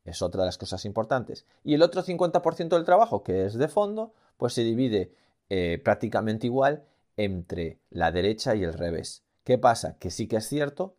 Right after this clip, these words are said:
que eh, en los profesionales lo hacen derechas y reveses más saliendo de pared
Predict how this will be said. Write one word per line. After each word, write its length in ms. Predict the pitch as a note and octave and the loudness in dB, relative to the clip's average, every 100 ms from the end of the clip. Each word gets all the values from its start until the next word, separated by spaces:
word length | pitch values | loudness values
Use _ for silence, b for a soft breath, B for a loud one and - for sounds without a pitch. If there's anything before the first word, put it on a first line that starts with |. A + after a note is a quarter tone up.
| - | -6
que 380 | G#2+ F#2 E2+ b b b _ - | -2 -2 -4 b b b _ -8
eh, 400 | F2+ E2 E2 D#2+ | -4 -2 -2 -4
en 100 | E2+ | -4
los 120 | E2+ | -8
profesionales 760 | F2 E2+ D#2+ F2+ A2+ A#2 - - | -10 -10 -8 -2 0 0 -2 -8
lo 120 | E2+ | -2
hacen 380 | F2 - F2+ E2+ - F2 | 0 0 -8 -10 -10 -6
derechas 360 | F#2 G2+ - F#2+ | -4 -4 -6 -8
y 40 | |
reveses 480 | G2 G#2 G#2+ E2 - b - | -4 -4 -4 -8 -10 b -6
más 260 | F#2+ F#2+ | -2 -2
saliendo 440 | - F#2 F#2 F#2+ G2+ | 0 -2 -4 -4 -4
de 120 | G#2 | 2
pared 300 | B2+ D3+ | 2 2